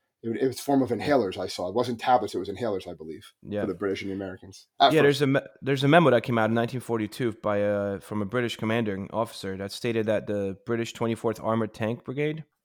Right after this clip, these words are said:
Speaker 2: uh, right before the Battle of Egypt, each person in a tank brigade, the twenty-fourth, received twelve, twenty milligrams of Benzatrine per day.
Speaker 1: Benzatrine, yeah.
Speaker 2: Yeah, which is, uh, the Royal Air Force was already getting them, but they were getting about ten milligrams. Um, this doubled it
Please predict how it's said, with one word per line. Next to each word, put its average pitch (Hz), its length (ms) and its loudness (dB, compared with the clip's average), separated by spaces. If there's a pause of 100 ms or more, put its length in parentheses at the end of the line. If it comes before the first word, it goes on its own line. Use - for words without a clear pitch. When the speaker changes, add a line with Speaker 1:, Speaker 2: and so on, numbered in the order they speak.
Speaker 2:
uh, 101 120 -6
right 110 240 -4
before 104 640 -2 (300)
the - 80 -18
Battle 110 200 2
of 95 80 -6
Egypt, 113 460 -6 (460)
each 143 360 -6
person 135 400 0
in 104 120 -2
a 101 40 -4
tank 120 240 -8
brigade, 95 300 -10
the 98 80 -12
twenty-fourth, 110 640 -8
received 101 280 -12
twelve, 104 280 -6 (100)
twenty 117 260 -6
milligrams 117 640 -6
of 101 360 -10 (240)
Benzatrine 139 560 -6 (380)
per 117 140 -2
day. 117 100 0
Speaker 1:
Benzatrine, 107 360 0
yeah. 95 140 -6 (420)
Speaker 2:
Yeah, 120 180 0
which 127 200 -2
is, 147 220 -6
uh, 110 360 0
the 117 160 -6
Royal 147 200 4
Air 131 120 4
Force 117 220 -4
was 104 140 -8
already 117 180 -2
getting 107 300 -2
them, 78 200 -10
but 110 80 -8
they 123 60 -4
were 131 80 -2
getting 139 220 -4
about 107 220 -2
ten 117 200 -4
milligrams. 160 680 -2 (440)
Um, 107 240 -2
this 127 200 -6
doubled 107 380 0
it 67 120 -4